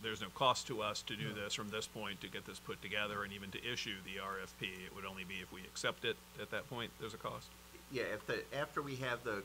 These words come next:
Speaker 3: county's input, we'll bring it back to you, and then, yes, if we, the only cost for requesting proposals would be whatever vehicle or vehicles we happen to use to put out the request, but I don't think it would cost anything to
Speaker 1: Okay.
Speaker 3: do that.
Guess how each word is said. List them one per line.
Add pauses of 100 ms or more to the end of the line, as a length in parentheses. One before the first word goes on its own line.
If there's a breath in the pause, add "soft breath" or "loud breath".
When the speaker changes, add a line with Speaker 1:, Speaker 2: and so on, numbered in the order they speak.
Speaker 3:
county's
input, (120)
we'll
bring
it
back (140)
to
you, (120)
and
then, (280)
yes,
if
we, (340)
the
only
cost
for
requesting
proposals
would
be (380)
whatever
vehicle (240)
or
vehicles
we
happen
to
use
to
put
out
the
request,
but (520)
I
don't (140)
think
it
would
cost (100)
anything (360)
to
Speaker 1:
Okay.
Speaker 3:
do
that.